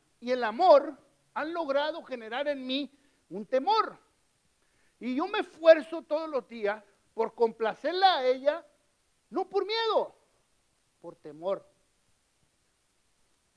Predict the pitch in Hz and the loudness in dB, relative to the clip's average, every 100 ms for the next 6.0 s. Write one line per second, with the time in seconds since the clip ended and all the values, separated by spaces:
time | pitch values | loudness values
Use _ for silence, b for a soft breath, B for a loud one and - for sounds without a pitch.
0 | _ _ _ _ _ _ _ 247 302 381 | _ _ _ _ _ _ _ -12 -2 0
1 | 339 180 - _ _ _ _ _ _ _ | 0 -8 -18 _ _ _ _ _ _ _
2 | _ _ _ - 302 330 370 381 403 415 | _ _ _ -6 -6 -2 -2 -2 -2 -2
3 | 240 277 294 392 - _ _ _ _ _ | -2 2 4 2 -6 _ _ _ _ _
4 | _ _ _ _ - 247 262 247 226 233 | _ _ _ _ -4 -4 0 0 0 -4
5 | 226 - 330 320 339 330 403 440 370 | -6 -4 -6 -4 -6 -2 0 0 -4